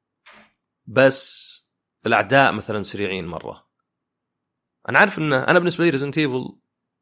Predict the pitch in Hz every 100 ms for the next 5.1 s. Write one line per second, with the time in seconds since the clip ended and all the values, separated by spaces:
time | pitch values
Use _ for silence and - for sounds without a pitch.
0 | - - - 156 - 110 113 - _ _
1 | _ - 107 113 143 151 123 113 - 107
2 | 104 87 92 101 - 85 90 120 127 135
3 | 117 110 127 120 - _ _ - 120 107
4 | 123 117 107 110 - 101 101 90 64 -